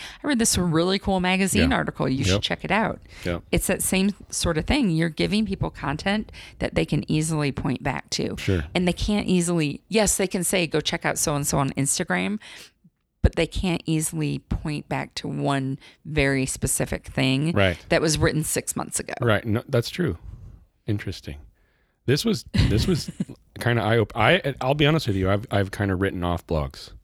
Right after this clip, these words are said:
Speaker 1: Most people
Speaker 2: Um,
Speaker 1: have.
Speaker 2: uh, just in my mind. But all that, all the stuff you were saying about what Facebook is doing now, and they're going more and more in that direction. And you hear people complain about it, or you s-, you see people complain about it, right?
Speaker 1: Right. And
Speaker 2: And,
Speaker 1: if
Speaker 2: and
Speaker 1: you watch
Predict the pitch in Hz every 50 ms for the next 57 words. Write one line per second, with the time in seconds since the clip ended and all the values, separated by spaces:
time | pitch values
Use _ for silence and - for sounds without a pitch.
0 | _ _ _ _ _ _ _ _ - 196 214 214 - - - 208 214 196 - -
1 | - - - - - - - - _ - - _ _ - 98 92 87 85 92 95
2 | - - - 90 87 85 82 85 87 87 85 80 90 - - 110 123 127 123 110
3 | 107 - _ - - - - 113 113 117 110 - - 107 - - 95 92 92 85
4 | - - 95 92 90 87 90 82 87 82 80 - - - - 95 87 - - -
5 | 90 85 - - - 80 - 85 80 - 85 82 80 80 82 80 82 80 80 80
6 | 80 82 82 82 82 82 87 80 78 80 80 82 85 85 85 80 80 80 80 80
7 | 76 - - 101 95 90 85 82 80 78 - - - 76 73 78 87 - - -
8 | - 64 64 - - 117 123 151 151 - 185 202 202 - 214 202 - 156 - -
9 | 107 92 - 131 151 160 120 78 76 67 65 82 82 85 85 90 90 90 - -
10 | - 98 82 - - 120 120 113 - 85 73 - - - 80 82 - 82 76 76
11 | - - - - - - - - 78 78 82 - - _ _ - - - - 107
12 | - - _ _ _ _ _ _ _ _ - - - 92 87 82 82 82 - -
13 | - 175 95 90 196 208 233 233 262 262 269 - - -